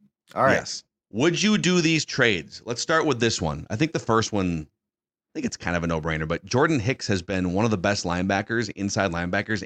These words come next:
Speaker 2: in the N F L so far this year.
Speaker 1: Mm-hmm.
Speaker 2: And so the trade idea here is a veteran injury replacement for Buffalo. The Bills would trade for Jordan Hicks, and the Vikings would get a two thousand twenty-four fifth-round draft pick. Here's the write-up.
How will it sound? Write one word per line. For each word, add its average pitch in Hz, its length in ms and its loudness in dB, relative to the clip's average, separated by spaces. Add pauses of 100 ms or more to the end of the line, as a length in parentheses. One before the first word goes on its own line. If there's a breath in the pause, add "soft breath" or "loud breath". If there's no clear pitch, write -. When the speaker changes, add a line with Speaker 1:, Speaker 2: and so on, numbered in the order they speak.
Speaker 2:
in 120 120 -4
the 110 140 2
N 101 100 0
F 95 100 -4
L 92 160 0
so 92 160 -2
far 80 220 -2
this 76 200 -8
year. 69 220 -10 (580)
Speaker 1:
Mm-hmm. 110 160 -8 (340)
Speaker 2:
And 107 180 0
so 107 300 4
the 104 120 0
trade 147 300 2
idea 120 340 4
here 98 320 2
is 90 420 2
a 101 60 -4
veteran 127 460 4
injury 135 480 2
replacement 117 640 2
for 104 140 0
Buffalo. 85 680 0 (680)
The 110 80 -2
Bills 135 440 2
would 135 160 2
trade 131 440 2
for 151 120 2
Jordan 135 400 4
Hicks, - 540 2 (560)
and 120 140 2
the 113 40 6
Vikings 131 420 2
would 131 120 0
get 120 140 2
a 104 40 -2
two - 180 -4
thousand 139 360 0
twenty-four 123 540 -2
fifth-round 139 680 0
draft 104 320 2
pick. - 320 -4
Here's 123 200 0
the 107 100 2
write-up. 85 340 2